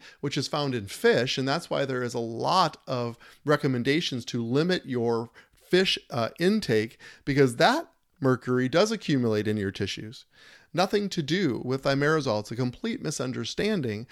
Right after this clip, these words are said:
of even how the mercury would work in our body. But again, the whole point is moot because it's not even in vaccines anymore. It's the same discussion between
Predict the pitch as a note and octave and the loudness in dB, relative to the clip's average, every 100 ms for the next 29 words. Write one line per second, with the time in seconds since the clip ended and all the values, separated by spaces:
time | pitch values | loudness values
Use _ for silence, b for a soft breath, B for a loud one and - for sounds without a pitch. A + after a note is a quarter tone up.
0 | B B C#3 F3 F3 D3 C3+ A#2+ A#2+ C#3+ | B B -2 -2 -2 -2 -2 -2 -4 -4
1 | F#3+ B2 A#2+ A#2+ A#2+ A2 D#3+ F3 A#2+ A#2 | -6 -6 -4 -2 -2 -2 -4 -4 -4 -4
2 | A#2+ E3+ F3 - - b b b b b | -2 -2 -2 -10 -16 b b b b b
3 | C#3+ C#3 - C#3+ D#3+ G3 A2 B2 D#3 - | -2 -2 -2 0 2 2 0 0 -2 0
4 | D#3+ E3 G#2+ G2+ E3+ C3+ C3 b b C#3 | -2 0 -4 2 2 2 -2 b b 0
5 | C3 C3 B2 C#3 D3+ C3+ B2 D3+ B2+ A2+ | 4 2 2 2 2 0 0 0 0 0
6 | - F3 F#3 F#2+ F#2+ G2 F#2+ G2 - _ | -2 -4 -4 -4 -8 -10 -10 -14 -18 _
7 | _ _ _ _ _ _ _ _ _ _ | _ _ _ _ _ _ _ _ _ _
8 | _ - C3+ C#3+ E3 G#3 F3+ D3 F3 F3+ | _ -10 -8 -4 2 4 4 0 0 0
9 | - B2 - B2 | -2 -4 -2 -6